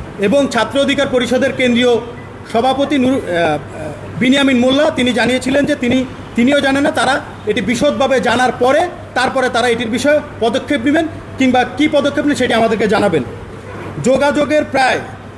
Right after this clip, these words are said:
তিন দিন হতে চলল। মামলার বাদী ছাত্র অধিকার পরিষদের সাংগঠনিক সম্পাদক আক্তারুজ্জামান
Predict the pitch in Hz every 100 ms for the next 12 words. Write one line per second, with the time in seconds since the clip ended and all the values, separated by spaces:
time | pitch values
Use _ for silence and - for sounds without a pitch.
0 | - 277 269 269 262 240 269 262 262 269
1 | 302 339 - - - - - 147 170 214
2 | 254 269 285 277 208 254 226 160 - -
3 | - - - 220 220 269 269 285 285 262
4 | 254 269 254 262 254 254 277 277 277 262
5 | 262 220 196 - - - - 208 254 -
6 | 285 277 202 269 262 254